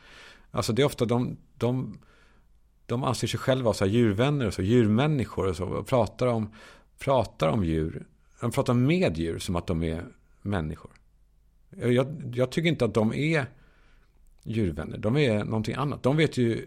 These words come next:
inte hur djur funkar. Alltså, jag pratar ju också med min hund. Eller, jo, jag pratade. Nej, men vi ses en del.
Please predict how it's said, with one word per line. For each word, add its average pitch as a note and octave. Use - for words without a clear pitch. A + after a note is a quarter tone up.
inte C#3+
hur E3
djur F#2+
funkar. -
Alltså, B2+
jag C3+
pratar D#3
ju -
också -
med G2
min D#2+
hund. F2
Eller, G#2
jo, G#2+
jag -
pratade. -
Nej, F#2+
men E2+
vi F#2
ses -
en B2+
del. -